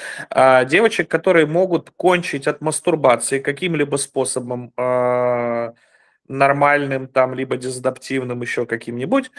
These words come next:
а, сорок процентов. То есть шестьдесят процентов девочек не кончают, никогда не испытывали оргазм.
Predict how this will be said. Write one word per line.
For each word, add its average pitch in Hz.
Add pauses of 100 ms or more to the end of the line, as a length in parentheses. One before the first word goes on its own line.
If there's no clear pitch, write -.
(320)
а, 131
сорок 202
процентов. 127 (1400)
То 151
есть 127
шестьдесят 156
процентов 147
девочек 220
не 139
кончают, 139
никогда 123
не 180
испытывали 135
оргазм. 110